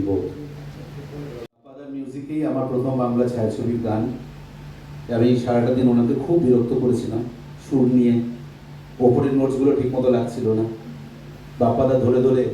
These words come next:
গানটা আমাকে দিয়ে গাইয়েছিল এবং পরবর্তীকালে গানটা কিন্তু সত্যি লোকে খুব, আহ, প্রশংসা দিয়েছিল। সেই বাপ্পাদার সাথে আমার দু হাজার উনিশ সালে পরিচয়, ঠিক সেই সময়তে গৌতমদার সাথেও পরিচয়। গৌতম সুস্মিত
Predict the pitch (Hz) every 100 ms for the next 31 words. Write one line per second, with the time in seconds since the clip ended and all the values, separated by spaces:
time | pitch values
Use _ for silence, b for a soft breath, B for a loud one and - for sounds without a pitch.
0 | - - - - - - 135 110 113 113
1 | 120 113 - 107 131 131 156 151 139 123
2 | 117 123 123 127 117 113 107 107 117 117
3 | 117 107 - - - - - 123 123 135
4 | 120 120 123 127 123 120 104 98 101 -
5 | - - - - 107 123 117 120 110 117
6 | 123 135 147 - - - - - - -
7 | - - - - 151 147 151 151 160 165
8 | 160 156 156 151 139 135 139 127 131 131
9 | 123 123 123 123 151 - - - - -
10 | - - - - 156 160 143 135 147 143
11 | - 113 113 117 117 120 123 123 127 117
12 | 110 123 127 - - - - - - -
13 | - 120 123 143 135 131 - 143